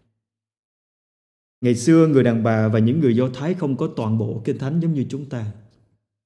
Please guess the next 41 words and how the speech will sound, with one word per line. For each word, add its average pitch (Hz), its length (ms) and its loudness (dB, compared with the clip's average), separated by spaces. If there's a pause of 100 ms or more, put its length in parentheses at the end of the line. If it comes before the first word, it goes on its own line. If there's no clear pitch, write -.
(100)
Họ 131 100 4
vẫn 160 340 4
chờ 127 240 4
đợi 117 540 0
một 123 220 -4
sự, 120 260 -4
một 123 240 -4
đấng 214 260 6
sẽ 123 220 -2
đến, 175 380 2
Thượng 131 240 2
Đế 196 240 6
sẽ, 127 240 -2
sẽ 127 240 -4 (160)
giải 131 320 2
cứu 214 160 4
họ. 104 280 -2 (1040)
Nhưng 131 100 0
mà 139 60 2
ngày 127 140 4
hôm 143 100 0
nay 156 180 2
chúng 190 140 2
ta 170 80 0
có 185 260 -2
toàn 113 240 2
bộ 110 220 0
Kinh - 120 -2
Thánh 170 220 0
để 139 100 2
nhìn 135 260 2
lại, 104 280 -2
để 123 100 -2
biết 175 280 2
Thượng 117 180 0
Đế 151 140 0
đã 120 220 -6
làm 120 360 -12
điều 110 140 -4
đó 135 140 -4
rồi. 110 240 -8